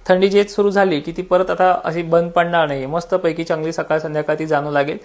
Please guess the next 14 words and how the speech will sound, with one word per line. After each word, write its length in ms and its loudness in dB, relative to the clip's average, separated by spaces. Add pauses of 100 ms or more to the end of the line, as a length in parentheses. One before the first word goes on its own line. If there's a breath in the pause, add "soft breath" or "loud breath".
(240 loud breath)
त्यामुळे 260 0
निश्चिंत 440 -4
राहा, 240 0
कुठल्याही 480 -2
प्रकारचा 460 -4
बाधा 300 0
महाराष्ट्रात 420 -4
नाहीये. 260 -6 (320 loud breath)
एकवीस 400 0
नोव्हेंबर 420 2
आणि 200 2
पंचवीस 400 -4
नोव्हेंबरला 400 2
वातावरण 380 2